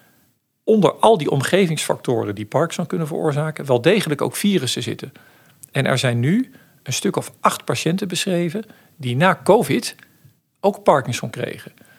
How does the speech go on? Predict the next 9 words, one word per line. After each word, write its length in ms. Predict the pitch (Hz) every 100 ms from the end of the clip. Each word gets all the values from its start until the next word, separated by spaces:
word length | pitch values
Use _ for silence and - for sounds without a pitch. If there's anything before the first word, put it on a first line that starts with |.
| _
Zonder 440 | - 117 180 226 160
dat 180 | 139 -
ze 100 | -
al 260 | 127 123
aanwijzingen 600 | 151 165 156 135 127 120
hadden 200 | 113 135
dat 140 | 139 123
die 120 | 127
mensen 400 | 123 120 165